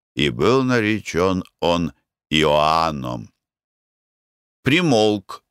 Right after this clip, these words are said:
дряхлый сказатель. Новые клики, новые вопли, новые визги раздались по сионской горнице. Немного отдохнув, продолжал Устюгов. Исполнилось Ивану Тимофеевичу тридцать лет с годом.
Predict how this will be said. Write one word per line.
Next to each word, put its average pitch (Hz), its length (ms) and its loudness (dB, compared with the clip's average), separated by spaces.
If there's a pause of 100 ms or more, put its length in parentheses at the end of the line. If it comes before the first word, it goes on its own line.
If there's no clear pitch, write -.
дряхлый 78 560 0
сказатель. 78 800 -2 (540)
Новые 170 520 2
клики, 135 720 -2
новые 95 600 0
вопли, 90 520 -2
новые 78 600 0
визги 80 580 -2 (140)
раздались 95 600 0
по 92 160 -2
сионской 80 560 -2
горнице. 73 680 -2 (380)
Немного 135 600 2
отдохнув, 135 680 -4
продолжал 113 880 -2
Устюгов. 78 800 -4 (680)
Исполнилось 127 1080 0
Ивану 101 440 0
Тимофеевичу 78 1080 -2
тридцать 87 720 -4
лет 76 340 0
с 65 160 -14
годом. 71 540 -2